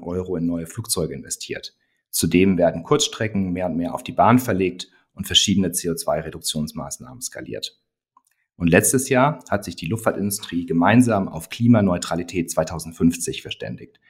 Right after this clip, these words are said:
Ein wichtiger Schritt, allerdings bleibt zu hoffen, dass auch auf dem Weg dorthin bereits signifikant Treibhausgase reduziert werden.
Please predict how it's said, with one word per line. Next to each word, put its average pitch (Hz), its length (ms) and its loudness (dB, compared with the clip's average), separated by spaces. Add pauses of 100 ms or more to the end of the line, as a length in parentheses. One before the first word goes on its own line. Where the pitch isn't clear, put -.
(320)
Ein 85 180 4
wichtiger - 340 6
Schritt, - 500 0 (120)
allerdings 92 540 0
bleibt 90 320 4
zu - 280 -2
hoffen, 87 440 2
dass 82 180 -2
auch - 140 -10
auf 78 120 -12
dem 76 220 -4
Weg 101 180 4
dorthin 82 540 -2 (220)
bereits 76 340 0
signifikant 82 600 -6
Treibhausgase 69 640 -10
reduziert - 420 -16
werden. - 280 -14